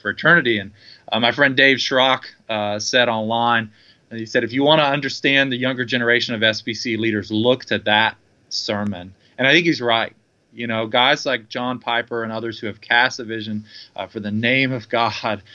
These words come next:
the glory of God among the nations. I think we've gotta keep doing that to inspire,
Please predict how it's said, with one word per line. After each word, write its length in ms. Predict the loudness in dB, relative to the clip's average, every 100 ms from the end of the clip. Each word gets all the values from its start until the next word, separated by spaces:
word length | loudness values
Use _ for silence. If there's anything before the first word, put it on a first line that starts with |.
| -10
the 80 | -6
glory 340 | 0 4 4
of 80 | 4
God 240 | 2 2 2
among 220 | -2 -2
the 80 | -2
nations. 560 | 0 -2 -4 -8 -10 -16 -2
I 80 | 2
think 120 | 4
we've 100 | 4
gotta 160 | 2 2
keep 240 | 0 2
doing 280 | 4 4 0
that 280 | -6 -8 -16 _
to 140 | -10 -8
inspire, 640 | -6 -2 2 4 2 -2